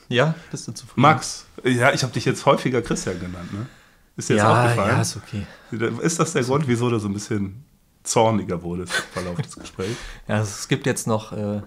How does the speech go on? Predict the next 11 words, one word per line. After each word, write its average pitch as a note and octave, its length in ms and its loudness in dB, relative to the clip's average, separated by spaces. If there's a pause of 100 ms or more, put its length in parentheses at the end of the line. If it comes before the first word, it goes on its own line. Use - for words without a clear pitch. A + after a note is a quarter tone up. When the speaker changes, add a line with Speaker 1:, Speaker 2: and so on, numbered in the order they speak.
(220)
Speaker 1:
nachträglich, A2 840 -8
ähm, F#2+ 300 -10 (1120)
gibt - 160 -18
es - 160 -10
noch G2+ 220 -10
Post - 260 -12
von A2 100 -2
meinem G2+ 200 0
Anwalt. G2+ 540 -6
Speaker 2:
Ja? A#2 220 -2 (240)
Speaker 1:
Ja. A2 140 -10